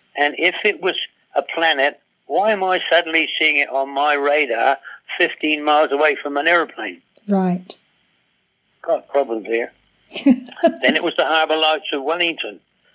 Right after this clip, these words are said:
Speaker 2: Hmm.
Speaker 1: going south at a hundred and fifty knots, hundred and eighty
Speaker 2: <laughs>
Speaker 1: knots. Come on, you know.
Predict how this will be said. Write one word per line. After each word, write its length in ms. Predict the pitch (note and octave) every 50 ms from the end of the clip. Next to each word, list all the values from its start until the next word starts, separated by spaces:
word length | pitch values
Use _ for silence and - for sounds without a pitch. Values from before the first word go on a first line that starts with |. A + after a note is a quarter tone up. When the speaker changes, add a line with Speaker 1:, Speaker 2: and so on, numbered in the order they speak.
| _ _ _ -
Speaker 2:
Hmm. 60 | G#3+
Speaker 1:
going 260 | C#3 D3 D3 C#3+ C#3 - - -
south 220 | C#3+ E3 E3+ D#3+ - -
at 60 | A2
a 100 | - A2
hundred 260 | A2+ C#3 D#3 D#3 D#3+ D#3+
and 100 | D3 - -
fifty 320 | D#3+ D#3+ - - - C#3+ C#3+
knots, 260 | F3 G3 F3+ - - -
hundred 300 | - D3 G#3+ - - -
and 100 | - -
eighty 200 | - - - D4+
Speaker 2:
<laughs> 40 | D4+
Speaker 1:
knots. 280 | F4+ G#4 F#4 - - - _ _ - - - -
Come 120 | - -
on, 240 | A2 A2 C3 C#3 C3+
you 120 | D3 C#3+
know. 160 | A#2 B2+ B2